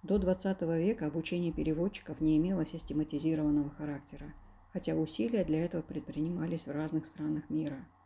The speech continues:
Можно вспомнить известные монастырские школы, где обучали монахов-переводчиков. Одной из крупнейших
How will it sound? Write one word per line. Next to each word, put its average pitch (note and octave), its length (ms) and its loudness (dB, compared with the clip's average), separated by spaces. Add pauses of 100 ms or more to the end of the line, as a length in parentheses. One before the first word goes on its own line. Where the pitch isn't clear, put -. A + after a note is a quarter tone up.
(380)
Можно G#3 280 0
вспомнить G#3 500 0
известные E3+ 420 0
монастырские D#3+ 680 -2
школы, D#3 520 -4 (360)
где D#3+ 200 4
обучали D#3 420 -2
монахов-переводчиков. D#3 1120 -2 (480)
Одной F3 300 2
из E3 100 -2
крупнейших F3+ 680 0